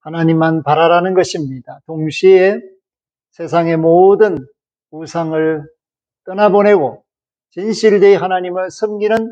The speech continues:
하나님의 백성들이 될 것을 요구합니다.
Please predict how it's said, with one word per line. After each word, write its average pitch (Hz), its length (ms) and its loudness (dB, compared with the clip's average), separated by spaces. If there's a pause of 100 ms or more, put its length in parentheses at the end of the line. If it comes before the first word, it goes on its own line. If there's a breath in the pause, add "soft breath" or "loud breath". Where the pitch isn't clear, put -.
(400)
하나님의 160 640 -4
백성들이 196 640 0
될 175 240 -2
것을 170 440 -2
요구합니다. 139 760 -4